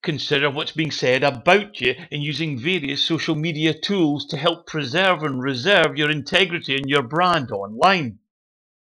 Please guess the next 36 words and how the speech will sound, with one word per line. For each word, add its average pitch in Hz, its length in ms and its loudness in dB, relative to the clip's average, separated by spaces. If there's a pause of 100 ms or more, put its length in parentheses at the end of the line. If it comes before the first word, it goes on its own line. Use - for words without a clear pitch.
(1200)
Think 135 180 0
about 139 240 -2
your 151 140 4 (120)
online 131 600 0
persona 170 800 2
and 180 120 0
what 202 120 -4
you're 190 100 2
trying 190 380 -2
to 160 100 -4
project 156 800 2 (260)
through 123 240 -4
your 147 260 0
online 147 560 0
profiles 135 680 2
and 131 120 -4
your 143 140 2
interactions 156 840 0
and 113 160 -4
your 123 140 2
blogs, 131 580 2 (300)
in 147 100 -4
your 147 140 2
forum 143 500 2
and 143 160 -2
group 139 240 -8 (140)
posts 180 440 2 (220)
on 165 240 2
each 175 220 -8
of 143 100 -4
the 143 80 -4
various 156 380 2
communities 151 640 -4
that 127 160 -8
you 143 60 -10
participate. 165 720 -2